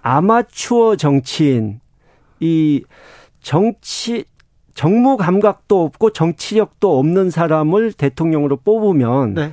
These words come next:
Speaker 1: 분명히 문제가 생긴다고 했는데
Speaker 2: 네.
Speaker 1: 이렇게 문제가 생기지 않습니까?
Speaker 2: 네, 네.
Speaker 1: 근데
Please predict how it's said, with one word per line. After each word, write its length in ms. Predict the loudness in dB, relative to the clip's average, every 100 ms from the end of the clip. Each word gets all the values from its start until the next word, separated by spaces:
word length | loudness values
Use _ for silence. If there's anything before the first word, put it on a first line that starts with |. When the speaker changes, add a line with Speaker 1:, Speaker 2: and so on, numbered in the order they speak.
| -12
Speaker 1:
분명히 420 | -4 0 2 2 2
문제가 480 | 0 0 0 0
생긴다고 840 | 0 -4 -2 -2 0 0 -2 -2 -2
했는데 580 | 0 2 2 2 2 2
Speaker 2:
네. 240 | 0 -4 -10 _
Speaker 1:
이렇게 260 | -4 -2 0
문제가 340 | 0 0 0
생기지 420 | 0 -2 0 0
않습니까? 460 | 0 0 0 2 2
Speaker 2:
네, 80 | 2
네. 60 |
Speaker 1:
근데 240 | 2 0